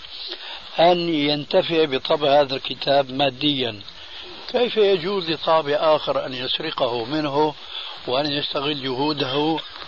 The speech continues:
ويقول: "هذا لي حلال"؟ لا شك أن هذا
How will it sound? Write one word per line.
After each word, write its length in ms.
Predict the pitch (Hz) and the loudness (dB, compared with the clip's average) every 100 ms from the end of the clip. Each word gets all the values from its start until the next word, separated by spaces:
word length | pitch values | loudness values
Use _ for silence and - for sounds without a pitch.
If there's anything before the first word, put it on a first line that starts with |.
| - - - | -16 -18 -10
ويقول: 400 | 120 123 147 135 | -10 -6 -4 0
"هذا 340 | 135 147 135 | 4 4 2
لي 220 | 131 135 123 | -2 -2 -2
حلال"؟ 520 | 143 131 123 117 113 - | -6 -4 -4 -4 -4 2
لا 140 | 202 | 2
شك 220 | 190 180 - - - - - - - - | 2 -2 -4 -12 -16 -16 -16 -16 -12 -10
أن 160 | 127 | -4
هذا 520 | 139 147 131 123 123 | 0 0 2 0 -2